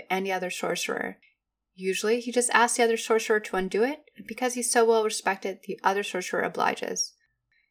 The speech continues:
But they also do it out of fear, because they know that Edel is a more powerful sorcerer. An interesting fact about Edel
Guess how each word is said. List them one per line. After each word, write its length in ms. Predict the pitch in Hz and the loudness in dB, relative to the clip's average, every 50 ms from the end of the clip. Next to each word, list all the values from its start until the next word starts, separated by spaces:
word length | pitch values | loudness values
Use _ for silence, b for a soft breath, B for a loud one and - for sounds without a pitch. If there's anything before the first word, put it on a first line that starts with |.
| _ _ _ _ _ _ | _ _ _ _ _ _
But 120 | - 208 196 | -4 0 2
they 100 | 202 208 | 4 6
also 240 | 214 226 226 - | 6 4 4 2
do 140 | 240 226 208 | 0 0 0
it 80 | 202 202 | 2 0
out 100 | 185 180 | -2 -2
of 100 | 180 - | -4 -8
fear, 320 | - 208 185 180 - - - | -8 -8 -6 -6 -6 -8 -10
because 260 | 180 180 185 185 180 | -10 -10 -10 -8 -6
they 140 | - 180 185 | -6 -6 -4
know 200 | 185 185 185 190 | -4 -4 -4 -4
that 240 | 190 185 - - - | -2 -4 -2 -2 -2
Edel 220 | 170 180 180 180 | -2 -2 -2 -4
is 140 | 175 - - | -4 -4 -6
a 20 | |
more 180 | 180 175 175 170 | -8 -8 -8 -10
powerful 460 | 170 - - - - 165 - - - | -8 -4 -2 -2 -2 -2 -4 -8 -10
sorcerer. 640 | - - - 165 170 - - - - - - - - _ _ _ _ _ _ _ _ _ _ _ _ _ _ | -8 -6 -4 -4 -4 -4 -6 -6 -6 -6 -6 -8 -12 _ _ _ _ _ _ _ _ _ _ _ _ _ _
An 140 | - 214 226 | 0 2 4
interesting 560 | - 269 311 - - 302 254 - - 202 190 | 4 4 4 4 4 4 4 4 2 -2 -2
fact 240 | - - - 180 - | -4 -4 -6 -6 -2
about 260 | - 175 180 170 - | 0 0 2 2 2
Edel 340 | 180 185 180 170 190 220 226 | 0 0 0 -2 -4 -4 -4